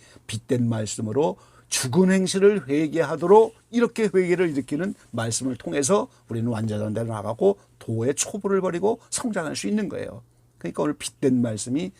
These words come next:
반드시 우리에게 흰 옷 입기 위해서 필요한 거지요. 그 다음에는 거칠고 사나운 환경입니다, 여러분.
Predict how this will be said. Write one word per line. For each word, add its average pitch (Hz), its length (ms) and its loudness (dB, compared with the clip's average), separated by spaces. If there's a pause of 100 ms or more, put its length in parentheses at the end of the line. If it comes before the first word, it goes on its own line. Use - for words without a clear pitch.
(140)
반드시 107 400 -6
우리에게 117 480 -6 (160)
흰 - 220 -4
옷 110 120 -4
입기 120 200 -12
위해서 120 180 -8
필요한 135 420 -4
거지요. - 300 -12 (1600)
그 120 100 -6
다음에는 165 340 6
거칠고 147 560 2
사나운 135 600 -2 (220)
환경입니다, 151 840 0
여러분. 104 260 -14